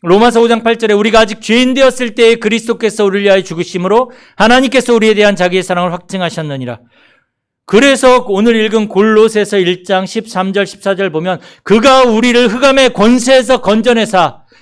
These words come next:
그의 사랑의 아들의 나라로 옮기셨으니." 아예 옮겨버린 거예요.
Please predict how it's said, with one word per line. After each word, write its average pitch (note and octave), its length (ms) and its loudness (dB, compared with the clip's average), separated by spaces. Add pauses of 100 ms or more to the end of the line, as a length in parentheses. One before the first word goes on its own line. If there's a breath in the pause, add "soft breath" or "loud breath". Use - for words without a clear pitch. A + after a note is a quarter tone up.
(100)
그의 C4 360 4
사랑의 C4 500 0
아들의 A3+ 400 2
나라로 A3 340 2
옮기셨으니." A#3 880 -2 (180 soft breath)
아예 C4+ 340 0
옮겨버린 A#3 840 0
거예요. D3+ 600 -8